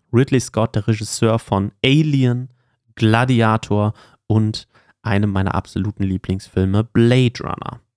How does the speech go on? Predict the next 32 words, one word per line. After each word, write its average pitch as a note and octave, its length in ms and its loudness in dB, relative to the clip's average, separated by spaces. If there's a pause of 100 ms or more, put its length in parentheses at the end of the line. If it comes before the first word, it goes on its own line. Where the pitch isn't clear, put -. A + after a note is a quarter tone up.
(840)
Ich C#3 160 0
hab - 180 -4
vor D3 300 0
diesem B2 180 2
Podcast, - 720 -4
äh, G#2+ 320 2
einfach A#2 220 2
nochmal A2+ 240 2
geguckt, A#2 400 -4
wie G#2 240 0
alt C#3+ 320 -2
ist - 320 -4
denn G2 160 2
Ridley G2 340 0
Scott - 320 -6
überhaupt? G#2 460 -2
Und A2 200 0
mir A2 520 0 (200)
sind A#2 280 -4
fast - 240 -4
meine G#2+ 240 0
Augen C#3 300 0
rausgefallen, G#2 800 -4
<laughs> - 60 -4
als E3 200 0
ich - 160 -6
gesehen A2+ 380 2
hab, A2 180 0 (460)
dass G#2 200 -2
der G#2 160 0
gute C3 360 -4
Herr G#2 500 -2